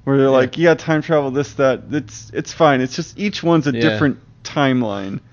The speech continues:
Speaker 2: Yeah.
Speaker 1: Everything else in all
Speaker 2: And,
Speaker 1: the
Speaker 2: like,
Speaker 1: other books
Speaker 2: Moira
Speaker 1: play out the same. Don't worry about it. Don't think
Speaker 2: and,
Speaker 1: about
Speaker 2: like,
Speaker 1: it too
Speaker 2: Moira
Speaker 1: much.
Speaker 2: died, I think, at one time, but then they're just like, "No, she's back."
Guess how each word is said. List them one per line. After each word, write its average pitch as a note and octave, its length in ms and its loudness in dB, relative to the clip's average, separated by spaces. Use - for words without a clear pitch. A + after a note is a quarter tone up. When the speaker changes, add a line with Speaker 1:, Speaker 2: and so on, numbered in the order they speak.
Speaker 2:
Yeah. C3+ 380 -2
Speaker 1:
Everything A3+ 360 4
else G3 220 2
in D#3 80 2
all D#3+ 80 4
Speaker 2:
And, E3 80 2
Speaker 1:
the - 20 6
Speaker 2:
like, D#3 100 6
Speaker 1:
other D#3+ 120 4
books D#3 220 4
Speaker 2:
Moira D3 60 -4
Speaker 1:
play E3+ 180 6
out D3+ 160 4
the C3+ 60 -2
same. C3+ 340 -2
Don't C3+ 260 0
worry C3 260 2
about B2+ 220 0
it. A#2+ 80 -4
Don't B2 200 -8
think - 300 -6
Speaker 2:
and, G#2+ 80 -4
Speaker 1:
about A2 180 0
Speaker 2:
like, A#2 100 -8
Speaker 1:
it B2+ 40 -10
too B2+ 140 -4
Speaker 2:
Moira C3 400 -2
Speaker 1:
much. A2 120 -8
Speaker 2:
died, A#2+ 380 -2
I A#2 100 -6
think, A#2+ 280 -10
at F#2+ 100 -10
one A2+ 180 -8
time, G#2+ 540 -10
but G#2+ 140 -14
then G#2+ 120 -10
they're G#2 120 -10
just A2+ 160 -16
like, C#3+ 120 -14
"No, D4 240 -14
she's - 220 -18
back." - 260 -14